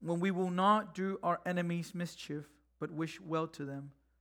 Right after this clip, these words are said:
grieve at their calamities, pray for them, seek reconciliation with them,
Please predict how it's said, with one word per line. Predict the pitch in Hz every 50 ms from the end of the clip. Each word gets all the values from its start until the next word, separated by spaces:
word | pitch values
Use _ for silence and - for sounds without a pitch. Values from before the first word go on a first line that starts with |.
| _ _ _ _ _ _ _ - 135
grieve | 120 139 156 180 185 202 214 208 208 - - - _ _ _
at | 165 165 160
their | 156 160 156
calamities, | 156 - - 160 156 156 156 151 151 147 156 165 160 - - - _ _ _ _ _ _ _ _ _ _ _ _ _ _
pray | - 190 196 196
for | 196 202 -
them, | 151 147 151 156 156 151 - _ _ _ _ _ _ _ _ _ _ _ _ _ _
seek | - - - - 208 208 208 -
reconciliation | 196 202 190 185 185 180 - - 180 170 165 170 175 170 - 170 160 156
with | 170 185 - -
them, | - 147 147 147 147 151